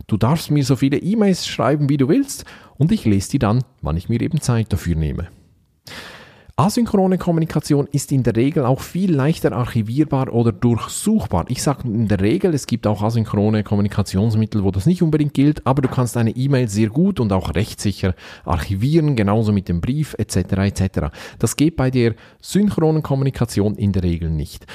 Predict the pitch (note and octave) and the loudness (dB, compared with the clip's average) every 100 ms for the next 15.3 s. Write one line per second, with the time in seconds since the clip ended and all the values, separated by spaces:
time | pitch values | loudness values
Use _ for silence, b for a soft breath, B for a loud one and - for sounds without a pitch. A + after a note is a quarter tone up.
0 | B - G2+ - A3+ G3+ G2 B B - | B -4 -2 0 2 2 0 B B -4
1 | - A2 G2 G#3 C4+ G3 E3+ D3 A#2+ A#2 | -2 -4 -2 0 0 2 2 2 0 0
2 | G#2+ A2 G#2+ - G2 G2+ F#2+ F2+ G2+ - | 0 -2 -4 0 0 0 0 -2 -2 0
3 | C#3 - F#3 B2+ - - - G#2 - G2+ | 0 2 2 0 -2 -6 -2 -2 -2 0
4 | D3+ G3+ - G2 G2+ F#2 F#2 F#2 A#2+ C#3 | 2 0 0 0 2 2 0 2 2 2
5 | B2 G#2+ G2 G#2+ A2 G#2+ A#2+ - - G2+ | 0 0 0 0 2 0 0 -2 -2 -2
6 | G#2 B B B B - D#3 E2 - - | -2 B B B B -2 2 0 -2 -10
7 | - _ - B2 - F2+ F#2 - F#2 - | -16 _ -4 0 2 2 0 0 -2 -2
8 | - C2 E2+ C#2+ - B B B - G2 | -4 -2 -2 -6 -10 B B B 0 0
9 | F#2 A2 - A2 - A#2+ F#2 G2+ - - | 2 0 2 0 0 0 2 0 0 0
10 | F3 - - - A#2+ A2 A2+ A2+ F2 C3 | 0 -2 -6 -2 0 0 0 0 0 2
11 | D3+ C#3 A2+ - B2 A#2 B B B D#2+ | 2 4 0 2 0 0 B B B -6
12 | D2 D#2+ - F2 D#2+ - D2+ - D2+ - | -2 -4 -4 -4 -4 -4 -8 -10 -10 -8
13 | - - A#1+ - _ _ _ _ _ _ | -6 -6 -8 -12 _ _ _ _ _ _
14 | _ _ - - F3 G3+ G3+ C#3+ - A#3 | _ _ -8 0 0 0 0 -2 0 2
15 | G#3 A#3 | 2 0